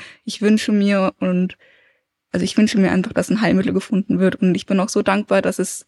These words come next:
Menschen gibt, die daran wirklich tagtäglich forschen und auch an die Krankenschwestern und an Ärzte. Ihr seid wirklich alles Helden, dass ihr das jeden Tag mitmacht und ja, an der Stelle nochmal Danke an alle Ärzte und Krankenschwester. Ihr macht wirklich einen großartigen Job.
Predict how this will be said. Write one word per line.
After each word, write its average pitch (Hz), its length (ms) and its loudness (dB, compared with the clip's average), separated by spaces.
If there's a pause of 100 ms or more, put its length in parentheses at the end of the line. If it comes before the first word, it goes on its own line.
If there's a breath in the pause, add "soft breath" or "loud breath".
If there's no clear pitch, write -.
Menschen 196 380 0
gibt, - 200 -4
die 196 60 0
daran 196 320 0
wirklich 185 360 -2
tagtäglich - 600 -2
forschen 190 560 -2
und - 220 -2
auch - 160 -2
an 180 60 -2
die 180 80 -2
Krankenschwestern 190 720 -2
und 175 60 0
an 175 100 -2
Ärzte. - 280 -2
Ihr 196 40 -4
seid 180 140 -2
wirklich 190 340 -2 (480 loud breath)
alles 220 520 0
Helden, 233 580 2 (240 soft breath)
dass 220 80 -6
ihr - 80 -2
das 196 160 -2
jeden 208 180 0
Tag 233 220 -8
mitmacht 214 640 0
und 185 340 -2 (400 loud breath)
ja, 190 300 2
an 190 140 0
der 202 100 2
Stelle 196 180 -4
nochmal 196 220 -2
Danke 208 240 -2
an - 100 -6
alle 202 140 0
Ärzte 196 340 -4
und 185 100 -4
Krankenschwester. 202 720 -2 (360 soft breath)
Ihr 196 80 -2
macht 190 180 0
wirklich 196 240 -2
einen 175 80 -2
großartigen - 640 -4
Job. - 240 -8